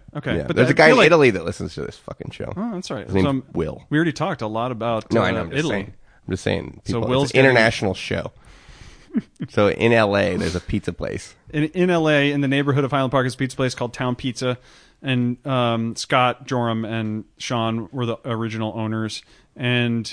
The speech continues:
Speaker 1: uh, they were only open for dinner. And I can't remember how the conversation started, if they came to me or if I went to them, but I needed a bigger place to bake.
Speaker 2: Right.
Speaker 1: So I would get up earlier at this point, probably at five, and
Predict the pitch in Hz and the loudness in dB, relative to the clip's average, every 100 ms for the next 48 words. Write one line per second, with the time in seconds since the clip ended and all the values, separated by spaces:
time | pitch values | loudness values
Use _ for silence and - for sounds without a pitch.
0 | - - 120 117 113 110 104 110 127 131 | -12 -4 -2 0 0 -4 -6 -2 0 2
1 | 139 135 131 135 135 135 127 135 127 160 | 0 0 -2 -4 -4 -4 -6 -6 -4 -2
2 | 151 151 147 _ _ _ 135 131 165 160 | -2 -4 -6 _ _ _ -10 -6 -6 -4
3 | 151 143 123 135 135 131 139 131 131 135 | -2 0 0 0 0 -2 -2 -2 -4 -4
4 | 131 - 127 123 120 123 120 123 127 123 | -6 -4 0 0 -2 -6 -2 -4 -2 -4
5 | 113 117 117 113 120 117 113 110 110 104 | -2 -2 -2 -2 -2 -2 -2 -2 -2 0
6 | 104 104 _ 123 120 123 135 131 117 104 | -2 -4 _ -4 0 2 2 2 -2 -4
7 | 123 117 117 - - 110 104 - 110 92 | -6 -4 -4 -2 -2 -2 -4 -10 -14 -14
8 | _ - 101 90 - - - _ _ - | _ -6 -6 -8 -16 -20 -20 _ _ -10
9 | - - - - 135 131 127 127 123 - | -6 -6 -6 0 4 4 4 0 -2 -2
10 | 131 135 139 131 127 123 120 123 - 117 | 2 2 2 2 2 2 0 -4 -8 -4
11 | 120 123 _ _ _ 147 139 127 120 120 | -4 -4 _ _ _ -4 -2 0 -2 -4
12 | 120 123 120 117 117 110 113 117 110 117 | -8 -6 -6 -6 -6 -6 -6 -6 -6 -4
13 | 107 107 107 _ _ _ _ - 113 117 | -4 -4 -8 _ _ _ _ -10 -6 -4
14 | 117 113 110 | -4 -6 -8